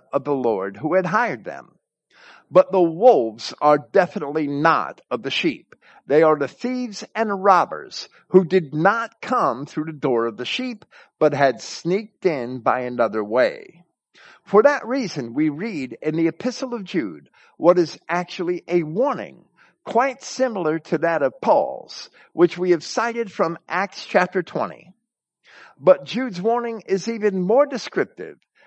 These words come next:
as to the identification of the wolves, where he wrote, "Beloved,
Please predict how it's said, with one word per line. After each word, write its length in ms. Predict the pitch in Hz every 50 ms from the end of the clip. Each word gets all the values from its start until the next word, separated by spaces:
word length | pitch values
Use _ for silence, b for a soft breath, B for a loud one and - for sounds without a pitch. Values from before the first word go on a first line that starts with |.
| b b
as 340 | b - 185 190 185 180 -
to 180 | - - 214 190
the 340 | 170 170 180 175 170 165 - -
identification 1120 | - 151 160 143 - 226 254 277 277 - 285 254 - - 226 202 190 180 - - 180 180 - -
of 140 | 170 170 160
the 80 | 185
wolves, 680 | 165 147 131 104 90 80 73 - _ - - - - b b b b b
where 160 | - 147 170
he 220 | 165 147 185 180 175
wrote, 580 | 170 202 247 262 208 - - - - _ - - _ _ _ b b b b b b b _
"Beloved, 560 | 165 160 160 175 214 240 214 - - -